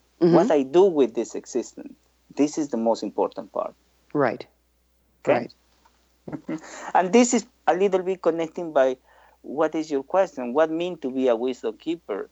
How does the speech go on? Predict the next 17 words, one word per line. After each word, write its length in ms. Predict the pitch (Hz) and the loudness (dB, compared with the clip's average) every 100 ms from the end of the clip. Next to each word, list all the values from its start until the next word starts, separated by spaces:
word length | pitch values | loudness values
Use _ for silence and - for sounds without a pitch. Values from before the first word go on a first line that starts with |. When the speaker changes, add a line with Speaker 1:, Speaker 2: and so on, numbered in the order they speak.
| - | -2
Speaker 2:
It's 160 | 139 | 0
Speaker 1:
Yeah. 100 | 156 | 4
Speaker 2:
like 140 | 160 151 _ _ _ _ - _ _ _ _ _ _ _ _ _ _ - 120 | 2 0 _ _ _ _ -20 _ _ _ _ _ _ _ _ _ _ -16 -2
be 120 | 180 190 | 4 4
responsible, 920 | 165 156 - - 180 - 123 127 120 - _ _ _ _ _ - - | 4 -2 0 0 2 0 0 0 0 -8 _ _ _ _ _ -10 0
have 180 | 185 185 | 0 0
some 300 | 180 165 156 | -2 -2 -2
style 320 | - 143 135 | 2 2 2
of 140 | 127 | -4
responsibility 1080 | 127 - 127 113 117 120 123 127 120 151 190 _ _ _ _ | -6 -6 -8 -6 -6 -6 -6 -6 -6 -8 -10 _ _ _ _
for 320 | - 143 135 139 | 0 0 -2 -2
the 120 | 127 | -2
things 460 | 120 - 180 202 - - | 0 -2 -2 -2 -4 2
that 180 | 131 | 2
your 200 | 139 139 | 4 4
ancestors 840 | 131 135 - 170 - 160 156 151 - _ _ _ _ | 4 0 0 0 0 -2 -2 -2 -16 _ _ _ _
create 520 | - 151 143 139 175 | -8 -2 2 2 0